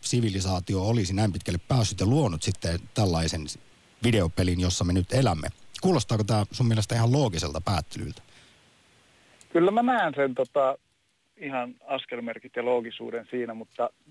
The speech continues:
Speaker 2: mä en, jotenkin se ei tunnu musta kuitenkaan. Mä jotenkin, ehkä mä oon, mä en oo hirveän perillä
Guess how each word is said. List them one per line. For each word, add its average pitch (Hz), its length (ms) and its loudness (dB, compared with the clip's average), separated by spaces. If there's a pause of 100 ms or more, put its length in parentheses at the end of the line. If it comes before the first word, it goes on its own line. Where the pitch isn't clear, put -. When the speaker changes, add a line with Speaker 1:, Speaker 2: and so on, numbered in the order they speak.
Speaker 2:
mä 147 200 2
en, 139 140 -4 (340)
jotenkin 127 440 -4
se 127 60 -2
ei 117 80 -4
tunnu 120 260 -8
musta 117 420 -10
kuitenkaan. 104 680 -6 (520)
Mä 139 220 2
jotenkin, 143 560 -2
ehkä 143 220 -6
mä 175 100 0
oon, 175 220 0
mä 180 100 0
en 180 60 0
oo 165 60 -4
hirveän 160 320 2
perillä 127 280 0